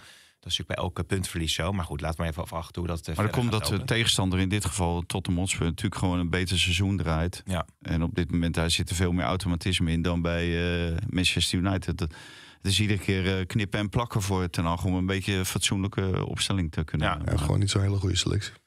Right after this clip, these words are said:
Speaker 1: Wat wel mooi is, is dat Martinez zijn, eh, rentree heeft, eh, gemaakt daar. Dus, eh, dat wordt, eh, allemaal vervolgd. Ik noemde Koopmeiners ook even, omdat hij natuurlijk, eh, eh,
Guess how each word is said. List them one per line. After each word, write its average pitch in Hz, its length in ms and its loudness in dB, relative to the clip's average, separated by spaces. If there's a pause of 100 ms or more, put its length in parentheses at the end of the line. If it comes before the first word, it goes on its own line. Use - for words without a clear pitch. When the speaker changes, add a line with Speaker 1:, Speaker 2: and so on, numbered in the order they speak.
(220)
Speaker 1:
Wat 113 120 -4
wel 127 160 0
mooi 139 180 0
is, 120 100 0
is 120 60 0
dat 113 120 0
Martinez 117 440 0
zijn, 123 180 0
eh, 120 120 2
rentree 120 400 0
heeft, 113 260 -2
eh, 110 100 0
gemaakt 104 380 0
daar. 101 240 0
Dus, 101 240 0
eh, 92 100 0
dat 101 160 -2
wordt, 95 220 -4
eh, 101 80 0
allemaal 95 320 0
vervolgd. 104 360 -2
Ik 113 80 -2
noemde 127 220 2
Koopmeiners 123 680 0
ook 98 180 -2
even, 92 340 0
omdat 127 240 -2
hij 120 160 0
natuurlijk, 113 460 -2
eh, 104 220 0
eh, 104 60 -4